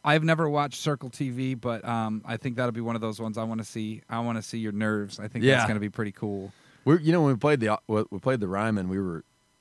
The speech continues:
Speaker 2: we're like, I was like, "Be cool. It's just another date."
Speaker 1: Yeah.
Speaker 2: And it was a blur for the first twenty minutes. I'm like,
Speaker 1: Really?
Speaker 2: "Damn it. I wanna redo." I mean, we still did well, but, like,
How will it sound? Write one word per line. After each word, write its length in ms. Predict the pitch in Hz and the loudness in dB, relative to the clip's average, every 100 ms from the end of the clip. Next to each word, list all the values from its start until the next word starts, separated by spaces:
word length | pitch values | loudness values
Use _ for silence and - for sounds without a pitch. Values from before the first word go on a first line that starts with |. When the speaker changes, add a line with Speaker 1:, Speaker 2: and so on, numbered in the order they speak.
| - | -8
Speaker 2:
we're 100 | 95 | -6
like, 140 | 90 | -6
I 60 | 90 | -6
was 100 | 98 | -6
like, 160 | 98 | -6
"Be 80 | 113 | -8
cool. 220 | 131 90 | -8 -6
It's 100 | 98 | -6
just 80 | - | -6
another 220 | 120 107 | -4 -4
date." 340 | 82 92 85 76 - _ _ - | -4 -6 -6 -8 -16 _ _ -2
Speaker 1:
Yeah. 140 | 104 | 0
Speaker 2:
And 180 | 98 85 - | 0 -6 -6
it 180 | 110 120 | -2 0
was 140 | 104 | -2
a 60 | 82 | -2
blur 340 | 87 101 104 | 0 2 0
for 140 | - | -4
the 80 | 87 | -10
first 340 | - 101 92 - | -8 -8 -8 -6
twenty 240 | 110 95 | -4 -4
minutes. 400 | 87 85 76 - | -4 -6 -10 -12
I'm 60 | - | 4
like, 80 | |
Speaker 1:
Really? 240 | 117 127 95 | 8 8 4
Speaker 2:
"Damn 160 | - | -4
it. 180 | - - - _ - | -14 -18 -20 _ -2
I 60 | |
wanna 180 | 117 110 | 0 2
redo." 520 | 92 101 95 87 85 - - - 123 | 0 0 0 -2 -4 -8 -20 -6 2
I 60 | |
mean, 180 | 147 147 | 4 6
we 80 | 135 | 4
still 260 | - 175 | 2 2
did 220 | 135 131 127 | 4 2 2
well, 400 | 127 135 131 117 _ _ _ _ | 0 0 -2 -6 _ _ _ _
but, 80 | 95 | -4
like, 240 | 98 95 | -2 -4